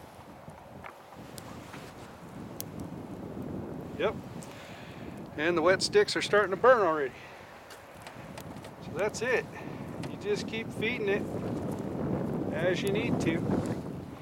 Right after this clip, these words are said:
And in this case, because you're using thinner sticks, you want to use thinner sticks because they're wet, you can start pre-drying them, get ahead of yourself, put a little extra fuel if you need to bring something to a boil real fast or you need to do some high heat.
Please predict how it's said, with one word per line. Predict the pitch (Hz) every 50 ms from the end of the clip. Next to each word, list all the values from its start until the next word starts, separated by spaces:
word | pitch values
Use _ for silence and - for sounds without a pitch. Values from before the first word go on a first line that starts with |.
| - - - - - - - - - 147
And | 147 151 151 151
in | 160
this | 190 220 208 -
case, | - 190 185 202 220 -
because | - - - - 185 175 170 156
you're | 170 170
using | 180 190 185 165 170 165 -
thinner | - - 202 208 214 208
sticks, | - - - 165 165 170 - -
you | 139
want | 139 175 202 202 185
to |
use | 170 165 151 - -
thinner | - 160 156 151 143
sticks | - - 151 156 170 -
because | - - - - 160 156 135
they're | 131 123 127
wet, | 135 165 170 143 143 - - - - - - - - - - - - - - - - - -
you | 151 156
can | - 160 151
start | - - 180 185 185 - -
pre-drying | - 208 202 185 156 180 190 214 226 208 180
them, | 165 165 175 175 - - - - - - - - - - - - - -
get | 170 170 160
ahead | 143 156 185 202 202
of | 165
yourself, | 151 135 - - 143 139 143 139 - -
put | - 180 170
a |
little | 170 170 170 165 165
extra | 160 156 - - - 156 -
fuel | - 202 196 180 156 156 156 - - - - - - - - - - - - - - - - - - - - - -
if | 151 160 - -
you | 160
need | 147 160 165 165 151
to | 151
bring | 139 156 160 160 143
something | - - 156 156 151 151
to | - 156 151
a | 147
boil | 147 147 151 156 151 147 147
real | 151 151 147
fast | 139 - 151 143 139 143 143 139 - -
or | 143
you | 139 135 139
need | 143 139 135 135
to | - -
do | - 135 139
some | 131 - - 139
high | - 135 143 135 123
heat. | 139 151 143 147